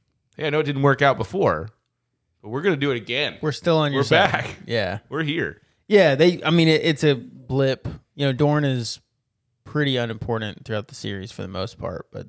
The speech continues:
Speaker 2: they actually play a big role in Westeros. Um, so that was important. Uh, you know, they talk about they do need the capital,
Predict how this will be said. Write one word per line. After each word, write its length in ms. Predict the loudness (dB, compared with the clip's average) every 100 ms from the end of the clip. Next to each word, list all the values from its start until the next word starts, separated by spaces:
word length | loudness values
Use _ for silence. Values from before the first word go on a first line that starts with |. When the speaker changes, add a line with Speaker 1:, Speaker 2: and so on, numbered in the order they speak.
| -10
Speaker 2:
they 120 | -4
actually 300 | -4 -6 -8
play 340 | -6 -4 -6 -10 _ _ _ _ _ _ _ _ _
a 60 | -6
big 160 | -4 -2
role 440 | 0 0 0 -4
in 140 | -4
Westeros. 800 | -4 -4 -6 -4 -4 -4 -8 -10 -6
Um, 420 | -4 -4 -8 -8
so 100 | 4
that 60 | 4
was 100 | 4
important. 540 | 2 0 0 -2 -6 -10 _ _ -20 _ _ 2
Uh, 420 | 6 6 6 4
you 80 | 4
know, 60 | 2
they 80 | 4
talk 180 | 2
about 340 | 4 4 2 -2
they 100 | 0
do 180 | 4 4
need 180 | 4 2
the 80 |
capital, 600 | 2 2 4 4 4 2